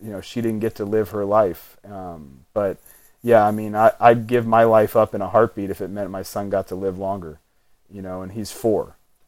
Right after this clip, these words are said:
But, you know, I already, I already have that in my head, that in my heart, that, you know, my son's everything to me, and my wife and him are, are, you know, if that, if I, if everyone else went away but they were still here, then I'd still have something. And if I lost both of them, then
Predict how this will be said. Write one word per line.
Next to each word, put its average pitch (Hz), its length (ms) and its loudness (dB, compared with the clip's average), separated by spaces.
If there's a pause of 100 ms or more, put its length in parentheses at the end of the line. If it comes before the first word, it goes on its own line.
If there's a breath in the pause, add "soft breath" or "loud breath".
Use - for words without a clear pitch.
(180)
But, 98 300 0 (220)
you 110 100 -14
know, 98 120 -8
I 101 120 0
already, 104 320 2
I 95 80 -10
already 107 220 0
have 104 320 0
that 101 200 0
in 95 80 -8
my 92 180 -8
head, 101 360 -2
that 90 160 -8
in 101 140 -16
my 90 160 -12
heart, 101 340 0
that, 90 180 -8 (520)
you 98 100 -14
know, 90 180 -12
my 95 220 -16
son's 107 360 -2
everything 101 400 -4
to 87 60 -12
me, 85 240 -14
and 87 260 -16
my 92 120 -14
wife 98 340 -6
and 98 120 -12
him 104 260 -10
are, 92 280 -10
are, 95 300 -8 (140)
you 104 80 -16
know, 90 160 -12
if - 140 -20 (200)
that, 110 260 -2 (340 soft breath)
if 110 140 -6
I, 123 360 6
if 104 160 -12
everyone 127 400 4
else 123 320 4
went 117 200 0
away 117 260 4
but 107 180 -4
they 113 140 0
were 110 140 -2
still 107 240 -4
here, 117 280 0
then 101 160 -2
I'd 101 160 -4
still 98 200 -6
have 110 220 0
something. 87 440 -14
And 90 80 -14
if 90 120 -10
I 98 80 -2
lost 101 360 0
both 101 180 -2
of 95 80 -14
them, 104 260 -10
then 92 240 -12